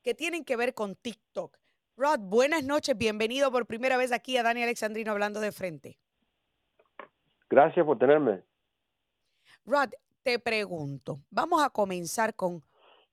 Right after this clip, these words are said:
Speaker 1: esta demanda a TikTok. TikTok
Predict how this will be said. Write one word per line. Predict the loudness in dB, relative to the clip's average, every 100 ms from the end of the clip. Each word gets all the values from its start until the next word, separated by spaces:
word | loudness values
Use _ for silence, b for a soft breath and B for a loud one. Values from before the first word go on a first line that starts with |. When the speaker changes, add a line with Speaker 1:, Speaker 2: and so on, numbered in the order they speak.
| _ _ _
Speaker 1:
esta | -4 -2 0 2 4 2
demanda | 0 -4 -2 -2 -2 -2
a | -6
TikTok. | -6 -12 -8 -6 -6 -6
TikTok | -12 -12 _ -2 -2 -8